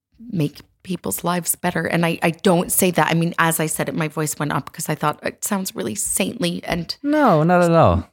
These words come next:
Speaker 2: That's
Speaker 1: maybe saccharine, but actually helping people face themselves and, and being unjudgmental.
Speaker 2: Yeah.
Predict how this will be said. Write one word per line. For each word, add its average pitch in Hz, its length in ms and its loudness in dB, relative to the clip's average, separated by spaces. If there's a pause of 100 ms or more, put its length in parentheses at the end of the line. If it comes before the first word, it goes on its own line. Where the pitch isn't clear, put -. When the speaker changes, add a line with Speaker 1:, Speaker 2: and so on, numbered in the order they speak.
Speaker 2:
That's 190 140 6
Speaker 1:
maybe 175 560 0
saccharine, 175 560 0
but - 300 -2
actually 160 600 0 (1300)
helping 185 440 2
people 165 260 -2
face 165 360 -2
themselves 147 720 -2
and, 139 320 0 (140)
and 156 260 -2
being 147 380 0
unjudgmental. 147 840 -2 (540)
Speaker 2:
Yeah. 95 260 0